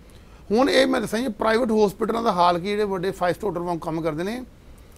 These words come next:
ਮਰੀਜ਼ ਗਿਆ ਅੰਦਰ, ਵਾਪਸ ਔਰ ਤੁਸੀਂ ਤੱਕ ਜਾ ਹੀ ਨਹੀਂ ਸਕਦੇ ਮੇਰੇ ਤੱਕ।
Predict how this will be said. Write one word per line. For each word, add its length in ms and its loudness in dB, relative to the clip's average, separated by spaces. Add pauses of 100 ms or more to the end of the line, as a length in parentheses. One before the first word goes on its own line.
(160)
ਮਰੀਜ਼ 400 4
ਗਿਆ 340 6
ਅੰਦਰ, 300 6 (720)
ਵਾਪਸ 640 4
ਔਰ 260 2
ਤੁਸੀਂ 200 2
ਤੱਕ 140 2
ਜਾ 160 2
ਹੀ 60 6
ਨਹੀਂ 100 4
ਸਕਦੇ 260 2
ਮੇਰੇ 120 0
ਤੱਕ। 180 -2